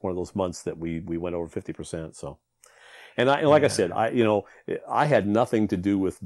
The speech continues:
Speaker 1: building the car. I had nothing to do with photograph the car. I had nothing to do with, with anything except, except, um, you know, being the editor, um,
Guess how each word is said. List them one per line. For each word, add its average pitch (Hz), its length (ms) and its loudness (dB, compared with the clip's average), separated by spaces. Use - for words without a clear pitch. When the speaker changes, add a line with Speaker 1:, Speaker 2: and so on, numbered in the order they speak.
Speaker 1:
building 104 320 2
the 98 80 -2
car. 98 420 0
I 90 60 -2
had 85 160 -6
nothing 92 400 -2
to 85 60 -6
do 95 120 -4
with 87 140 -4
photograph 104 480 -4
the 98 80 -6
car. 98 320 -4
I 95 60 -4
had 92 180 -4
nothing 98 320 -4
to 87 80 -2
do 92 300 -2
with, 90 340 -4
with 95 200 -2
anything 113 340 -2
except, 92 480 -2
except, 98 540 -2
um, 87 480 -4
you 107 140 0
know, 80 240 -6
being 123 240 2
the 110 160 0
editor, 101 460 -2
um, 90 560 -6